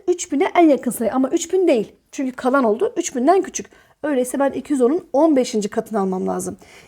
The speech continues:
İki yüz onun on beşinci katı bana üç binden sonraki ilk katını verecek. Hemen iki yüz onu şurada bir on beşe çarpalım. İki yüz on.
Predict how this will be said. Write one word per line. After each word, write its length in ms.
İki 220
yüz 120
onun 260
on 200
beşinci 300
katı 340
bana 280
üç 200
binden 260
sonraki 420
ilk 240
katını 320
verecek. 400
Hemen 260
iki 220
yüz 80
onu 140
şurada 240
bir 100
on 200
beşe 180
çarpalım. 420
İki 200
yüz 120
on. 180